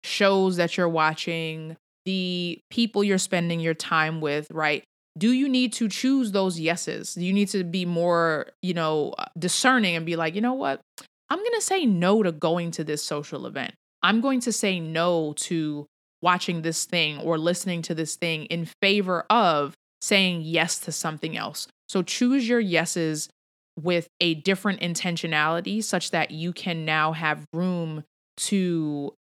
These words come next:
h-, say no to the things that you need to say no to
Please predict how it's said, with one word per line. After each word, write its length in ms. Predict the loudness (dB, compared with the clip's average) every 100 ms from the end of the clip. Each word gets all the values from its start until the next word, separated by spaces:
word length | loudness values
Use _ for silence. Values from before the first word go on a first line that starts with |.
| -14
h-, 220 | -12 -12 -16 _ _ _ _ -12
say 680 | -6 2 4 6 4 0 -4
no 440 | -2 2 4 4 0
to 140 | -2
the 120 | -6
things 540 | -4 -4 -4 -8 -10 -12 _ _
that 180 | 0 0
you 320 | 2 0 -2 -6
need 380 | -2 4 4 4
to 160 | 0 -2
say 240 | 0 -2
no 200 | -2 -4
to 500 | -4 -6 -6 -6 -10